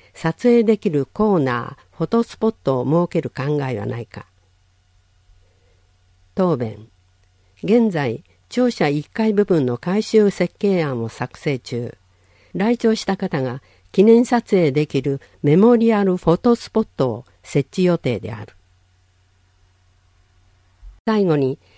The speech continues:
岩出市巡回バスについて質問します。巡回バスのアンケートを行いましたが、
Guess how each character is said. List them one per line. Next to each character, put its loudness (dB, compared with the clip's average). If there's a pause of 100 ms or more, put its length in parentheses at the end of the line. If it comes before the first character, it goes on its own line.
(140)
岩 2
出 4
市 0
巡 4
回 2
バ 0
ス -2
に 0
つ -8
い -4
て -6
質 -4
問 0
し -10
ま -4
す。 -16 (1400)
巡 4
回 0
バ 0
ス -2
の 0
ア 2
ン 0
ケ -2
ー -2
ト -4
を -4
行 -2
い -2
ま -4
し -16
た -8
が、 -8